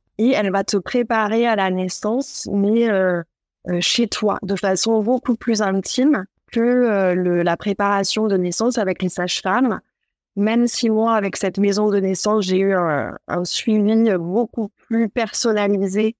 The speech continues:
que dans d'autres structures où, euh, ça se passe pas de la même façon. Mais là, ce que,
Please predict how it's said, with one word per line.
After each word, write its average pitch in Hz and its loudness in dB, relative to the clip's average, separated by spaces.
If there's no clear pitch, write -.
que - 0
dans 170 2
d'autres 202 0
structures 202 0
où, 175 0
euh, 156 -2
ça - -6
se - -10
passe 170 -4
pas 196 -2
de 180 0
la 175 0
même 165 -2
façon. 208 -4
Mais 185 2
là, 247 2
ce - -2
que, 185 2